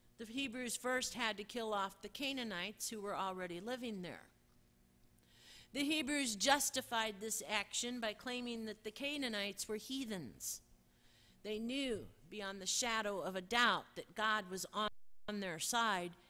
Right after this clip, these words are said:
and they knew just as intensely that it was their manifest destiny to occupy the land. Legend has it that David built the most marvelous city the world had ever known,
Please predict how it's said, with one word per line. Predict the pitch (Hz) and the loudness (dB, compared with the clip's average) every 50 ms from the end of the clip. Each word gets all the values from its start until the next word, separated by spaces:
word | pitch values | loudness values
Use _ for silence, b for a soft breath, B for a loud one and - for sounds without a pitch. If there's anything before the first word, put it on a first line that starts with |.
| B B B | B B B
and | B 202 214 220 | B -2 0 0
they | 226 240 | 2 2
knew | 247 262 262 254 | 2 2 2 2
just | 202 - 262 262 277 262 - - 254 | 2 2 2 4 4 2 2 0 0
as | 269 240 220 | -2 -2 0
intensely | 247 240 240 226 - - 277 262 262 240 - - 208 190 185 | 0 -2 -2 -2 -2 -2 0 0 0 0 -2 -2 -2 -4 -4
that | 170 190 196 | -4 -4 -4
it | 202 165 151 | -4 -4 -4
was | 214 208 208 | -6 -6 -6
their | - 208 196 202 | -4 -6 -6 -6
manifest | 208 214 214 226 233 233 226 214 - - 214 214 208 - - 185 180 - | -6 -6 -4 -4 -2 -4 -4 -6 -6 -4 -4 -2 -2 -2 -4 -6 -4 -2
destiny | 220 220 220 - - - - 196 185 180 175 170 | 0 0 0 0 -4 -6 -6 -8 -6 -6 -6 -8
to | - - - - | -8 -10 -6 -4
occupy | 175 196 202 - - 190 - - 175 175 | -4 -4 -4 -4 -8 -10 -8 -6 -4 -4
the | 175 - 160 | -4 -6 -8
land. | 165 165 190 226 226 208 147 92 - - - _ - - - - _ _ _ _ _ _ - - - _ _ _ _ _ _ B B B B B B B B B B B B | -8 -6 -6 -4 -4 -4 -6 -8 -10 -16 -20 _ -20 -20 -20 -20 _ _ _ _ _ _ -20 -20 -20 _ _ _ _ _ _ B B B B B B B B B B B B
Legend | 262 269 285 302 240 269 294 262 240 226 | 2 4 4 4 4 2 0 0 -2 -4
has | - - - 262 240 269 277 - - | -4 -4 0 2 2 4 4 2 2
it | 247 190 - - - | 0 0 -2 -4 -6
that | - 214 175 180 | -8 -8 -6 -4
David | 233 240 240 247 247 220 220 208 180 170 - | -2 0 0 0 0 -2 -4 -6 -6 -8 -6
built | 233 254 247 240 - - - | -4 -4 -2 -4 -6 -8 -8
the | 220 | -8
most | 220 220 226 226 208 - - | -6 -4 -4 -4 -6 -6 -8
marvelous | 196 196 208 220 220 226 247 240 220 233 214 196 196 196 | -8 -6 -2 2 2 2 2 2 0 -2 -4 -4 -2 -2
city | - - - - 254 240 240 214 202 | -2 -2 0 0 0 0 -2 -2 -4
the | 185 190 190 | -4 -4 -4
world | 190 202 233 240 233 226 220 220 208 202 | -4 -2 -2 0 0 0 0 -2 -4 -4
had | 220 208 | -4 -4
ever | 175 156 202 208 202 208 190 | -2 0 0 0 -2 -4 -4
known, | 196 214 226 233 226 214 190 175 165 | -2 -2 -2 0 0 -2 -2 -4 -8